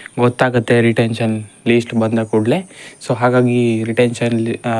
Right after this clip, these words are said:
ಲೀಸ್ಟ್ ಬರೋದಕ್ಕಿದೆ. ನೋಡೋಣ, ಟ್ರೇಡ್ ಅಪ್ಡೇಟ್ ಕೂಡ ಬರ್ಬೋದು, ಅದಕ್ಕೂ ಕೂಡ ವೇಟ್ ಮಾಡ್ತಾ ಇರ್ತಾರೆ ಖಂಡಿತವಾಗ್ಲೂ. ಬಿಗ್ಗೆಸ್ಟ್ ನೇಮ್ಸ್ ಎಲ್ಲ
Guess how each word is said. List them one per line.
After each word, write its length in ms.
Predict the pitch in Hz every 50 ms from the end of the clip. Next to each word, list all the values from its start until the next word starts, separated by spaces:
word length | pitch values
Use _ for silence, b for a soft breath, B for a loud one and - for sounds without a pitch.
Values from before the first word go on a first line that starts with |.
| 110 110 107 107 104 101 110
ಲೀಸ್ಟ್ 340 | 110 117 123 123 123 - 117
ಬರೋದಕ್ಕಿದೆ. 720 | 113 113 113 117 113 117 113 - - 120 117 - 190 202 B B B B B B B B B B B B B _ _ _ - -
ನೋಡೋಣ, 400 | 160 180 180 190 196 202 196 190
ಟ್ರೇಡ್ 340 | 185 - 165 170 175 170
ಅಪ್ಡೇಟ್ 340 | 175 170 165 - 170 160 156
ಕೂಡ 180 | - - 156 151
ಬರ್ಬೋದು, 920 | 151 143 143 143 139 139 139 139 139 135 135 139 139 135 139 - - - - _ _ _ _ _ _ - _ _ B B B B B B B B B -
ಅದಕ್ಕೂ 320 | 120 127 127 123 - 131 127
ಕೂಡ 160 | 131 127 127
ವೇಟ್ 340 | 123 123 123 123 120 - 123
ಮಾಡ್ತಾ 300 | 123 117 117 - - 120
ಇರ್ತಾರೆ 280 | 113 113 - 117 117
ಖಂಡಿತವಾಗ್ಲೂ. 760 | 113 - 113 117 113 110 - - 113 110 120 113 117 120 117
ಬಿಗ್ಗೆಸ್ಟ್ 500 | 113 113 117 117 113 117 127 120 - -
ನೇಮ್ಸ್ 280 | 131 120 120 123 120 -
ಎಲ್ಲ 120 | 120 113